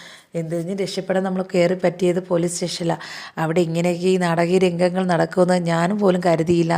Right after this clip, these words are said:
എന്ന് പറയുന്നുണ്ട്. ഇതെല്ലാം കേട്ട് നിധി സങ്കടത്തോടെ ഇരിക്കുന്നുണ്ട്. അപ്പോഴത്തേക്കും വീണ്ടും പറയുന്നുണ്ട്, "എൻ്റെ ചേട്ടനാണെങ്കിൽ എന്താ, ആ, ഇങ്ങനെയൊക്കെ ചെയ്യുമെന്ന് ഞാൻ വിചാരിച്ചില്ല. എൻ്റെ അടുത്ത് ഇഷ്ടം കൊണ്ടാ അന്ന് അവിടെ വന്ന് ബഹളം വെച്ചത്, അത് വേറൊന്നും വിചാരിക്കരുത്.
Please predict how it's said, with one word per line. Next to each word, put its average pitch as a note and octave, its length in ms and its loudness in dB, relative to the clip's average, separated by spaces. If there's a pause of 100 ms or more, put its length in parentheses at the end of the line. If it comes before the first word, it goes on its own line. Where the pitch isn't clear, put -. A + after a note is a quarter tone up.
എന്ന് E3+ 220 0
പറയുന്നുണ്ട്. E3+ 560 2 (1000)
ഇതെല്ലാം F3 400 2
കേട്ട് E3+ 280 0 (420)
നിധി E3+ 260 0
സങ്കടത്തോടെ D#3+ 640 4
ഇരിക്കുന്നുണ്ട്. E3+ 580 2 (480)
അപ്പോഴത്തേക്കും F3 720 -2
വീണ്ടും E3+ 320 0
പറയുന്നുണ്ട്, E3+ 560 2 (360)
"എൻ്റെ F3 200 0
ചേട്ടനാണെങ്കിൽ F3+ 920 0 (320)
എന്താ, F3 340 0 (160)
ആ, F#3+ 200 -4
ഇങ്ങനെയൊക്കെ F#3 500 -2
ചെയ്യുമെന്ന് F3+ 480 0
ഞാൻ F#3+ 160 0
വിചാരിച്ചില്ല. F3 580 0 (100)
എൻ്റെ E3+ 220 -2
അടുത്ത് F3 160 -2
ഇഷ്ടം F#3+ 320 -4
കൊണ്ടാ F3+ 220 0 (440)
അന്ന് F3+ 220 0
അവിടെ E3+ 200 4
വന്ന് F3 200 0
ബഹളം F3 360 2
വെച്ചത്, E3+ 320 -2
അത് F3 220 -2
വേറൊന്നും F3 420 2
വിചാരിക്കരുത്. F3 640 0